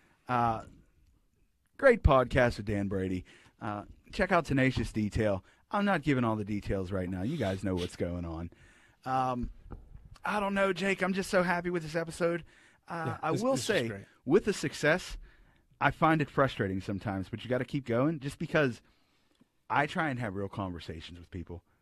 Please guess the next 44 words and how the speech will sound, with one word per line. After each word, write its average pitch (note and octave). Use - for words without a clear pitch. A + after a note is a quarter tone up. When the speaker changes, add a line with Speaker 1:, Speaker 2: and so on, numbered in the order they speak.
Speaker 2:
Yeah. A2+
Speaker 1:
I G2
try A#2
and G#2
have, G2+
uh, F2+
fascinating G#2+
people F#2
on, G2+
and G2+
yet F#2+
there's F#2+
ten-year-olds F2+
who G#2
open F#2+
boxes G2
of E2
toys F2+
and F#2
are E2
millionaires. E2
Speaker 2:
Yeah, F#2+
that's B2+
Speaker 1:
Right. A2+
Speaker 2:
what A#2
keeps -
me -
up -
at F2+
night. F#2
Speaker 1:
<laughs> -
Speaker 2:
It G3
really A#2+
does. G2
Speaker 1:
I, E3+
I F3
seen F#3+
this D#3
video D#3+
of B2
this C#3
grown A3
man, D3
uh, F#2